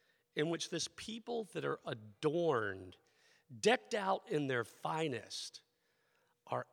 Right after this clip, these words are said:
absolutely ready to meet this God, to engage with him. The point is that God is there. God is in our midst. The city becomes the context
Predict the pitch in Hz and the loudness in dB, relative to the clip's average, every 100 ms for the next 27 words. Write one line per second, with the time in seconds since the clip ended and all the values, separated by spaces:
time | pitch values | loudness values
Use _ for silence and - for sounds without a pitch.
0 | - 165 170 151 - - 131 123 127 185 | -10 -6 -6 -6 -6 -6 -8 -6 -8 -8
1 | 147 120 104 107 120 123 107 90 - _ | -10 -12 -12 -4 -2 -2 -4 -10 -20 _
2 | _ _ _ _ _ _ - - 120 147 | _ _ _ _ _ _ -16 -10 -6 -6
3 | 151 156 107 - 127 135 95 - _ _ | -6 -8 -10 -10 -10 -12 -14 -16 _ _
4 | _ _ _ _ - 143 139 185 202 147 | _ _ _ _ -2 -2 2 0 2 -2
5 | - 117 113 127 - 226 202 151 - - | -2 -4 -2 0 6 8 8 4 -4 -6
6 | - 151 156 139 180 185 165 156 135 143 | 0 0 2 6 10 10 8 0 0 2
7 | 127 117 147 175 180 160 190 160 143 135 | 2 6 8 8 6 2 2 4 4 4
8 | 151 185 147 - - - - - - 131 | 2 4 2 0 -8 -10 -20 -20 -6 0
9 | - - 214 180 123 123 123 - 175 170 | 2 2 2 2 0 -4 -6 2 2 2
10 | - 135 - 196 220 - 135 117 - - | -2 -6 -4 0 0 2 2 2 -2 -12